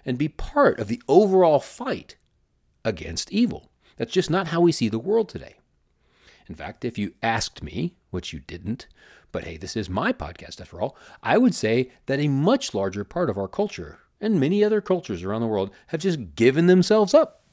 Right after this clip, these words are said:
to evil. And now, as a culture, we're actually celebrating evil rather than resisting it. Or maybe we don't even see evil as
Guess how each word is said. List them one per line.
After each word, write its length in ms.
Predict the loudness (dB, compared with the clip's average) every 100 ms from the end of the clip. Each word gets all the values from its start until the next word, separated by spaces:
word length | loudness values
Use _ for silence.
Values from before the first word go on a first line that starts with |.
| _
to 140 | -10
evil. 280 | -10 -10 -10
And 140 | -6 -2
now, 340 | 0 -2 -4 _ _ _
as 160 | -8 -6
a 60 |
culture, 320 | -2 0 0
we're 180 | 2 2
actually 320 | 0 0 -2
celebrating 960 | 0 -6 0 2 2 4 4 4 -4 -10 _
evil 400 | -8 -8 -12 -20 _ _ _
rather 260 | -8 -4 -2
than 160 | 0 0
resisting 460 | 2 0 -2 -6
it. 120 | -8 _ _ _ _ _ _ _ _ _ _ _ _
Or 80 | 0
maybe 420 | 2 2 2 0 0
we 100 | 4
don't 200 | 6 6
even 180 | 4
see 180 | 0 0
evil 380 | 0 0 0 -2
as 240 | 0 -2